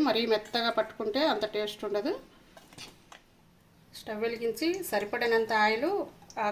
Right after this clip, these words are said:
కాయలు వేయించుకోవడానికి సరిపడినంత ఆయిల్ వేసేసుకుంటే సరిపోద్దండి. ఇప్పుడు ఈ కాయలు నేను కారం పెట్టకుండానే ఈ గింజలన్నీ ఇలా తీసేసి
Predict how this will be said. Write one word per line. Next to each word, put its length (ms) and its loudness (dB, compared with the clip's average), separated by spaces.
కాయలు 320 2
వేయించుకోవడానికి 840 0
సరిపడినంత 680 -2
ఆయిల్ 240 -2
వేసేసుకుంటే 580 -6
సరిపోద్దండి. 640 -6
ఇప్పుడు 260 -4
ఈ 140 -4
కాయలు 280 4
నేను 220 6
కారం 320 4
పెట్టకుండానే 720 4
ఈ 40 -4
గింజలన్నీ 480 4
ఇలా 120 4
తీసేసి 460 -2